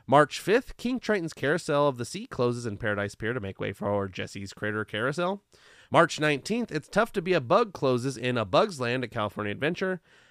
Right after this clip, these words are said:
April twelfth, World of Color closes in Paradise Pier at California Adventure until February twenty-second, twenty nineteen.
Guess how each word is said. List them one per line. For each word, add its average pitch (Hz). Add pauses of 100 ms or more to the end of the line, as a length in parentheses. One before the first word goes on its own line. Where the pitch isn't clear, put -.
(120)
April 175
twelfth, 131
World 175
of 165
Color 185
closes 127
in 104
Paradise 113
Pier 170
at 147
California 113
Adventure 113
until 113
February 110
twenty-second, 107
twenty 104
nineteen. 151